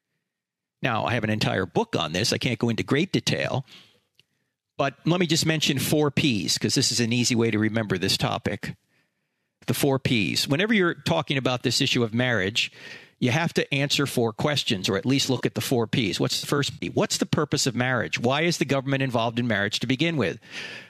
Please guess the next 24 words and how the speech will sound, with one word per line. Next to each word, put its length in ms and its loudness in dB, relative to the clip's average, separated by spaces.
The 80 -2
reason 280 2
the 60 2
government's 400 0
involved 340 0
in 80 0
marriage 300 0
to 60 -4
begin 320 0
with 160 2
is 120 -2
not 140 0
just 140 -2
because 280 0
it's 120 -2
some 120 0
kind 280 -2
of 80 -2
religious 420 2
ceremony, 540 0
although 240 0
it 80 -6
might 240 -2
be. 260 -2